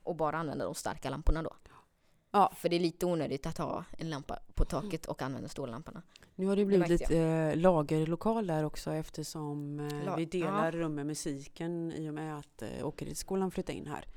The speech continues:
Speaker 1: Mm.
Speaker 2: Så fick vi ju, så därför har vi inte kunnat... Därför, det var där vi började ju, v-, vill jag jobba mer digitalt nästa år.
Speaker 1: För vi har ett green screen room?
Speaker 2: Ja,
Speaker 1: Eller?
Speaker 2: för att vi kan använda, så att vi
Speaker 1: Mm.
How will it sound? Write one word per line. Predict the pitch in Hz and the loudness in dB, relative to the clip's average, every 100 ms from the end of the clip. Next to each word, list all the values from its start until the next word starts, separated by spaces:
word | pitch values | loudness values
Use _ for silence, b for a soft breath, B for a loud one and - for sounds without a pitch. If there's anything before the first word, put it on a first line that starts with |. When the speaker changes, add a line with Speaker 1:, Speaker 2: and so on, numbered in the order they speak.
| - | -2
Speaker 1:
Mm. | 196 208 | 0 0
Speaker 2:
Så | - | -2
fick | 139 - | -6 -6
vi | - | -4
ju, | 139 135 135 139 b b b b b b | -2 -2 -4 -8 b b b b b b
så | - - | -20 -4
därför | 151 139 - | -2 0 0
har | |
vi | 175 | 2
inte | 190 | 0
kunnat... | - 165 180 | 0 -2 6
Därför, | 220 220 175 - - - - - - | 10 10 10 6 4 2 -4 -8 -6
det | 156 | 0
var | 160 | 2
där | 160 | 4
vi | 156 | 2
började | 156 151 - | 2 2 2
ju, | 127 - B B - | 0 -4 B B -8
v-, | 151 147 - | -6 -6 -6
vill | 139 - 156 151 | -10 -4 2 4
jag | 151 | 4
jobba | 151 143 | 4 2
mer | 147 180 202 139 82 - 160 - - - - - | 6 8 8 4 -2 -6 -10 -16 -20 -20 -20 0
digitalt | 139 151 - - | 0 2 2 0
nästa | - - - | -2 -4 -4
år. | - - - - _ _ _ _ _ - _ _ _ _ _ _ - | -8 -14 -16 -20 _ _ _ _ _ -20 _ _ _ _ _ _ -8
Speaker 1:
För | - 165 | 6 8
vi | 156 | 10
har | |
ett | 135 | 8
green | - 156 | 6 4
screen | 147 147 | 4 4
room? | 139 - - - _ _ _ | 2 0 -8 -20 _ _ _
Speaker 2:
Ja, | - 180 170 | 0 4 8
Speaker 1:
Eller? | 156 | 8
Speaker 2:
för | - 175 | 8 6
att | 170 | 6
vi | |
kan | 180 175 | 4 2
använda, | 190 156 143 165 160 | 2 2 2 2 4
så | - | 4
att | 180 | 4
vi | |
Speaker 1:
Mm. | 170 | 6